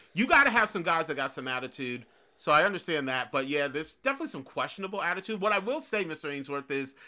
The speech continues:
the Cowboys know that they need corners. They got three of 'em. They obviously scouted Horn and liked Israel Mukuamu, so they, they ended up taking that kid. And listen, I'm not mad at the Cowboys.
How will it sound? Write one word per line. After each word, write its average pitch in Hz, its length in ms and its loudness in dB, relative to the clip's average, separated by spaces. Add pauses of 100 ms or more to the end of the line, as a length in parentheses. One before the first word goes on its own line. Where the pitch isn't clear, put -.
(220)
the - 80 0
Cowboys 233 760 6 (320)
know 175 240 6
that 208 160 4
they 202 100 2
need 208 180 -2
corners. 214 580 -2 (240)
They 175 120 8
got 226 240 2
three 180 220 -2
of 202 140 0
'em. 214 220 0 (300)
They 196 400 4
obviously 214 880 6
scouted 170 560 0
Horn 165 400 -2 (380)
and 165 200 0
liked 165 340 4 (260)
Israel 165 800 2 (120)
Mukuamu, 165 920 0 (200)
so 165 580 4 (280)
they, 180 220 2
they 165 240 2
ended 180 240 0
up - 80 0
taking 165 320 -2
that 170 120 -2
kid. 208 180 0
And 180 100 0
listen, 190 340 4 (320)
I'm 165 140 2
not 240 160 4
mad 170 80 4
at 165 80 0
the 147 60 -12
Cowboys. 170 420 2